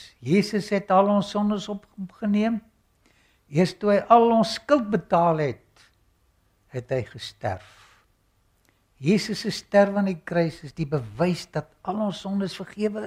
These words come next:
is. Die duiwel wil nie hê ons moet dit glo nie.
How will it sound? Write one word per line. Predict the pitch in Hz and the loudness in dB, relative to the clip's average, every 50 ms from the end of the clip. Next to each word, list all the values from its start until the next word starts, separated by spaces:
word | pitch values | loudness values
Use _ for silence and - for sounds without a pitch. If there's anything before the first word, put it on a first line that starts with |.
| 175 156 | -12 -12
is. | 139 - - - _ _ _ _ _ _ _ _ _ _ - | -14 -16 -18 -18 _ _ _ _ _ _ _ _ _ _ -8
Die | 165 147 | -4 4
duiwel | 175 196 233 226 208 220 202 165 156 156 | 6 6 6 6 6 4 2 2 2 4
wil | 180 226 247 247 | 4 4 6 6
nie | 247 233 214 | 6 6 6
hê | 214 220 214 | 4 4 4
ons | 214 202 - - | 4 2 0 -2
moet | 214 202 202 | -2 -4 -4
dit | - - - | -4 -4 -4
glo | 240 240 247 240 | 0 2 2 4
nie. | 220 185 131 | 4 2 0